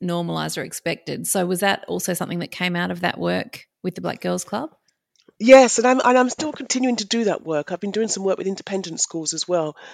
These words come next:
Speaker 2: The term is dumbing down, dumbing down to, to feel,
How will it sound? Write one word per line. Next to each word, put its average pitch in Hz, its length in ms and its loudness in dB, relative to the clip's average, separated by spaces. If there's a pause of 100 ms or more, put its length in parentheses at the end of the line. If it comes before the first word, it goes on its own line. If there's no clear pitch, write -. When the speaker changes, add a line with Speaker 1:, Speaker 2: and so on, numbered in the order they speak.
(100)
Speaker 2:
The 220 100 2
term 247 280 2
is 208 120 0
dumbing 190 380 2
down, 156 460 -2 (520)
dumbing 202 320 2
down 175 340 -2
to, 170 220 -2 (180)
to 190 120 -6
feel, 185 400 -2